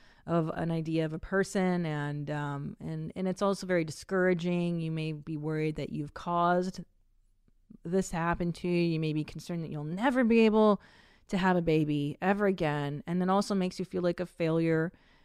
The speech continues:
as a, as a woman, 'cause you're like, "This is all I'm supposed to be able to do, and I can't do this." So, um, and then you go back in your head thinking, "What did I do to cause this?" I remember I had coffee two days <laughs> ago. Did that cause this? So it's very complicated when people go through these, just, you know.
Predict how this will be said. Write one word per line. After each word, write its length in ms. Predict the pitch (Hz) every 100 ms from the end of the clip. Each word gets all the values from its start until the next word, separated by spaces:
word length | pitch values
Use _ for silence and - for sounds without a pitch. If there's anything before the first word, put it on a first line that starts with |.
| _
as 340 | 175 170 185 190
a, 140 | 170 -
as 280 | 180 175
a 100 | 170 165
woman, 480 | 165 202 165 202 -
'cause 160 | 175 170
you're 100 | 170
like, 180 | 165
"This 120 | 247 311
is 100 | 277
all 100 | 277
I'm 100 | 262
supposed 280 | - 247 -
to 40 |
be 120 | 226
able 160 | 220 220
to 60 | 208
do, 260 | 220 214
and 100 | 190
I 80 | 190
can't 300 | 196 202 190
do 180 | 196 196
this." 240 | 196 196
So, 300 | - 180 175 - - _ _ _ _ -
um, 420 | 190 180 175 170
and 100 | 196
then 80 | 208
you 80 | 208
go 160 | 196 185
back 260 | 190 180
in 80 | 185
your 100 | 175
head 280 | 156 170 165
thinking, 360 | 175 165 165 156
"What 80 |
did 100 | 165
I 80 | 165
do 140 | 165 160
to 80 |
cause 420 | 156 - 165 165 165
this?" 220 | 160 151
I 40 |
remember 280 | 160 170 165
I 60 | 160
had 160 | 151
coffee 520 | - 160 156 165 143 147
two 140 | 170
days 220 | 156 170
<laughs> 0 |
ago. 340 | 226 - 240 233
Did 120 | 208
that 180 | 190 -
cause 320 | 165 165 165
this? 160 | 160
So 300 | - 170 165 -
it's 140 | 196
very 220 | - 294
complicated 600 | - 208 202 - 202 190 180
when 100 | 170
people 260 | 170 175
go 160 | 165 160
through 220 | 156 160
these, 240 | 156 160 160
just, 200 | 156 -
you 80 | 175
know. 240 | 156 165